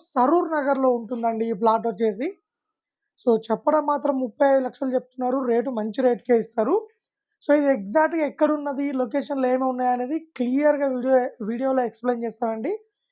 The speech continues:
దయచేసి వీడియో మొత్తం చూడండి. So, ఒక్కసారి వీడియోలోకి వెళ్ళినట్లయితే ఎగ్జాక్ట్‌గా ఇప్పుడు మనం చూస్తున్న ప్లాట్ వచ్చేసి ఇదే ప్లాట్ అండి.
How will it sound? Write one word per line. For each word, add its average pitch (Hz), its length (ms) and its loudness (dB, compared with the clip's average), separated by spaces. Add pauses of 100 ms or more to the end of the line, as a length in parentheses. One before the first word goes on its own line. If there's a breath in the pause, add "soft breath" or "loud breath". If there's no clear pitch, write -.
(180)
దయచేసి 269 500 -2
వీడియో 262 320 -2
మొత్తం 247 300 -6
చూడండి. 208 440 -2 (560)
So, - 120 -16
ఒక్కసారి 285 440 -4
వీడియోలోకి 269 440 0
వెళ్ళినట్లయితే 254 580 -4 (800)
ఎగ్జాక్ట్‌గా 233 560 -2
ఇప్పుడు 262 200 -6
మనం 254 220 -2
చూస్తున్న 247 400 -6
ప్లాట్ 240 320 -2
వచ్చేసి 233 440 -4
ఇదే 226 260 -2 (240)
ప్లాట్ 220 320 0
అండి. 190 220 -8